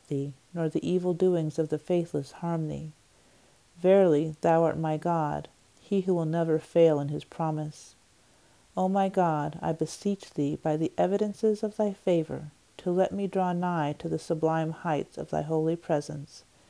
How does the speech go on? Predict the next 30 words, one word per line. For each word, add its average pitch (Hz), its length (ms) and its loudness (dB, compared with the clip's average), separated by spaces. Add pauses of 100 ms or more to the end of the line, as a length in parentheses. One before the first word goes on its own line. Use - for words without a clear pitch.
(320)
and 165 160 -2
protect 190 500 -4
me 214 160 -4
from 180 180 -4
inclining 180 600 -4
myself 165 600 -2 (380)
toward 170 240 -2
the - 80 -2
subtle 208 440 2
illusions 190 640 0
of 165 120 -8
aught 151 180 0
else 151 280 -2
but - 200 -10
thee. 151 300 -2 (1700)
Guide 196 240 4
my 214 160 -2
steps, 214 480 0
O 151 60 -2
my 139 200 -2
God, 139 440 -4
unto 156 200 -4
that 175 260 0
which 185 180 -4
is 170 140 -2
acceptable 165 640 -2
and 143 160 -4
pleasing 185 440 0
to 135 120 -4
thee. 131 340 -4